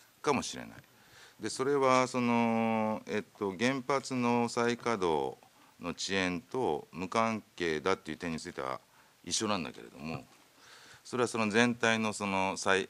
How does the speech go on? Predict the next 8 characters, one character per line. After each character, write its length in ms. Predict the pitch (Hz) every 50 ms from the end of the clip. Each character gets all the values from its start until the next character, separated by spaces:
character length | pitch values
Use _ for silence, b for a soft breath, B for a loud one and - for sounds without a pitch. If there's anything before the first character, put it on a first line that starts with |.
| _ _ -
再 340 | - - 98 95 95 98 95
エ 80 | 92
ネ 160 | 90 90 90 90
の、 340 | 95 101 101 82 67 64 - - - - - - B B B B B B B B B B B B _
え 80 | - 80
っ 40 | 76
と、 140 | - 78 - - - _ - - _ - _ _
え、 100 | 85 85